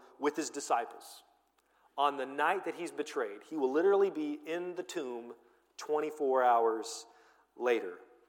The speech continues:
And he's pre-, preparing his disciples for this coming execution. Now, if you ask me, this is a pretty worrisome situation. This is not a bill. This is not a test. This is not getting called into your boss's office.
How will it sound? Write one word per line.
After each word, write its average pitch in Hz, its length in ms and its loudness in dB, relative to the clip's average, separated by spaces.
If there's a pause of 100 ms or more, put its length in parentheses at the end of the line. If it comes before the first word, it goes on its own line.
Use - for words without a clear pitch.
(560)
And 151 80 -8
he's 190 220 0
pre-, 160 240 0 (380)
preparing 185 760 0 (500)
his 180 240 4
disciples 160 840 6
for 190 300 4
this 165 260 2
coming 160 380 0
execution. - 580 -6 (260)
Now, 170 120 4
if 165 100 -2
you 208 120 6
ask 277 300 6
me, 233 180 2
this 262 220 2
is 233 100 0
a 240 40 2
pretty 247 300 0
worrisome 220 580 2
situation. 240 800 6 (680)
This 151 160 -2
is 214 120 -2
not 254 180 12
a 294 80 6
bill. 233 400 12
This - 180 2
is 220 100 -8
not 233 180 10
a 262 40 6
test. 220 520 8
This 208 160 0
is 190 140 -10
not 208 300 6
getting 240 280 -2 (240)
called 226 360 12
into 233 300 2
your 226 140 4
boss's 190 400 10
office. 294 600 8